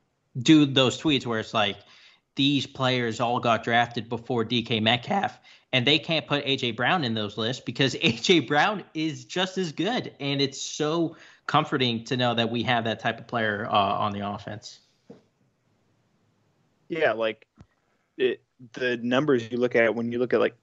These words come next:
Speaker 2: touchdowns per game and stuff since he's been back and what he's looked like when he's been healthy, like, just statistically, like, we've spent so many years watching good wide receivers and good tight ends and, and all that with the Titans that just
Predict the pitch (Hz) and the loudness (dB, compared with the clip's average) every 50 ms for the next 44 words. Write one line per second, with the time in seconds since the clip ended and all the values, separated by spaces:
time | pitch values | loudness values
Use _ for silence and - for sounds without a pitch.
0 | _ - - - 117 110 - - 123 120 120 120 123 123 _ _ - 110 117 110 | _ -6 -2 0 0 0 2 2 2 2 0 -2 -4 -8 _ _ -4 0 2 4
1 | 117 117 117 120 117 - - 123 117 - 127 120 107 113 113 110 - 120 120 117 | 4 4 4 2 2 4 4 4 4 2 -2 -4 -4 -4 -4 -2 0 2 4 4
2 | 120 113 113 110 - 113 113 117 117 117 117 117 113 - 120 113 113 104 110 107 | 4 4 4 2 0 -2 -2 0 0 0 -2 -4 -2 -2 -2 -2 -2 -4 -8 -6
3 | 104 - 113 107 - 117 123 123 - 117 113 113 110 - - _ - - _ _ | -4 -4 -4 0 2 2 2 4 2 2 2 2 0 0 -4 _ -20 -20 _ _
4 | - 143 143 - - - 120 - - - 143 147 - 127 113 - - 113 110 104 | 2 2 2 2 0 -2 -4 -2 2 2 2 2 2 -2 -2 0 0 0 0 0
5 | - - _ _ _ _ _ - 131 143 156 - - 185 165 123 - - 139 131 | -2 -4 _ _ _ _ _ 0 2 2 2 4 4 2 2 2 2 2 2 4
6 | 127 127 123 120 120 123 120 113 117 - 123 120 117 - - 110 107 - - 120 | 4 2 0 0 2 2 2 0 2 2 2 2 2 2 -2 -6 -4 0 0 0
7 | 120 117 117 120 117 110 113 110 - - 117 120 117 110 117 117 113 110 - - | 2 2 2 2 2 2 0 -2 -4 -4 -4 -2 -2 0 0 0 0 -2 -4 -4
8 | 110 110 - 120 120 117 - 123 110 110 110 110 110 110 110 107 104 - 104 87 | -4 0 2 2 2 2 2 2 2 4 4 2 0 0 -2 -4 -4 -4 -6 -4
9 | 73 104 113 113 110 110 107 113 107 95 90 107 - - - 123 117 110 82 80 | -4 0 2 4 4 4 6 4 4 4 2 -2 -6 -4 0 2 2 2 2 0
10 | 101 107 107 - 113 110 110 - - _ _ _ _ _ _ _ _ _ _ _ | -6 -10 -4 0 2 2 2 2 -2 _ _ _ _ _ _ _ _ _ _ _
11 | _ - 123 117 110 - - - | _ 0 2 2 2 -2 -8 -14